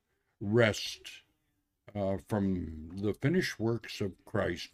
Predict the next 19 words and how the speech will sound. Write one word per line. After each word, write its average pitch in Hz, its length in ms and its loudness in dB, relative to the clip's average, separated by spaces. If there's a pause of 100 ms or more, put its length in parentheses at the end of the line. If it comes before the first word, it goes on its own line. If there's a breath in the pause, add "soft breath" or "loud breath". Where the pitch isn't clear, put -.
(120)
Rest 135 480 0
in 151 80 2
the 127 80 2
fact 120 380 0
that 101 120 -2
he 139 140 4
has 120 180 4
taken 113 440 0
care 104 260 0
of 90 240 -6
everything. 87 640 -2 (2000)
And 117 200 8
again, 123 280 6
in 151 140 4
this 113 160 2
passage, 107 640 0
it 98 180 -2
says 92 320 0
this, 101 480 0